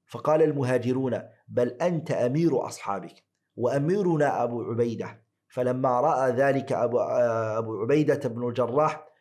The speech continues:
وكان رجلا حسن الخلق لين الشيمة متبعا لأمر رسول الله صلى الله عليه وسلم وعهده،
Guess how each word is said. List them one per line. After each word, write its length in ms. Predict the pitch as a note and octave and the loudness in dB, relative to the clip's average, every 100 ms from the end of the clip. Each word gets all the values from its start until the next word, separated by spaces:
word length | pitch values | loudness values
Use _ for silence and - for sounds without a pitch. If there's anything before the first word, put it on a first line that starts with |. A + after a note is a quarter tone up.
| _ | _
وكان 400 | G#2+ A2 B2+ A#2 | -6 -2 0 0
رجلا 560 | A2 B2+ C3+ A#2 G#2 G2 | 0 -2 -2 -4 -6 -8
حسن 400 | - C3+ - A2 | -6 -6 -6 -8
الخلق 640 | G#2 - C#3 B2 G#2+ G2 - _ _ - | -8 -6 -4 -4 -6 -14 -16 _ _ -2
لين 440 | A#2+ E3 D3 C#3 | 0 2 0 0
الشيمة 720 | A#2 - C3 C#3+ A#2+ A2 G2+ - _ - | 0 -2 -2 -2 -2 -4 -10 -18 _ -10
متبعا 720 | A2+ A2+ - E3+ F3 C#3+ D#3 | -10 -10 2 2 4 2 2
لأمر 500 | D3+ D3+ D#3 D3+ C#3 | 2 0 2 4 4
رسول 300 | C3+ C#3+ C#3 | 2 -2 -2
الله 300 | C3 C3 B2+ | 2 2 2
صلى 240 | C3 B2+ | -2 0
الله 180 | B2 B2+ | 2 2
عليه 240 | G#2+ B2 | 0 0
وسلم 300 | A#2+ B2+ A#2+ | 0 0 0
وعهده، 640 | A#2 G2 G#2+ G#2+ C#3+ A#2+ | 0 -2 -4 -2 0 0